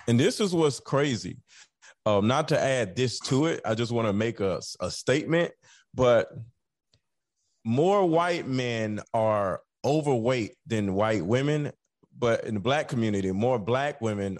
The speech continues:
are overweight than black men. So in the white community, I can see the woman always being fit and the dude is, like, out of shape, got the dad bod, just looking like crap, you know.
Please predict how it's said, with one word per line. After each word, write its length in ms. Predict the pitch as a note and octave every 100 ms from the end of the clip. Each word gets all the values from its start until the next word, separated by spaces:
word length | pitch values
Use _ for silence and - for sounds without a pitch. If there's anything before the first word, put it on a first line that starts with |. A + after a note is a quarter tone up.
| -
are 340 | E2+ F#2 F2 -
overweight 520 | A2 G2 F2+ F#2+ F#2+ -
than 220 | F#2+ F2
black 320 | E2 G2 D2
men. 300 | F2+ G#2 E2+ - - _ _ _ _
So 640 | - - B2+ A#2 G#2+ F2 -
in 160 | G#2+
the 80 | A2+
white 300 | A2+ D3+ F#3
community, 640 | E3+ C#3+ C3+ A#2+ A2+ G#2+ -
I 120 | B2
can 140 | C#3+ C3+
see 400 | - D3+ C3 A#2+
the 120 | A2+
woman 340 | B2+ E3 D3+
always 380 | B2 C3 C3 B2
being 260 | A#2 B2 G#2
fit 340 | - D3+ C3+
and 120 | B2+ A2
the 40 |
dude 360 | G#2 D3 D3 C3
is, 120 | A#2
like, 180 | A#2 G2
out 220 | B2 C3
of 80 | A#2+
shape, 440 | - C3+ C#3 C3+ _
got 200 | B2+ A#2+ -
the 120 | G#2+
dad 360 | G#2+ B2+ C3+ B2
bod, 540 | B2+ B2 B2+ C3 B2+
just 340 | B2 G#2+ - - _ - - - - -
looking 640 | D#3 D#3+ B2 G2 - E2 -
like 340 | A2 B2+ -
crap, 360 | - D#3+ D#3 - - - -
you 100 | C3
know. 300 | B2+ B2+ B2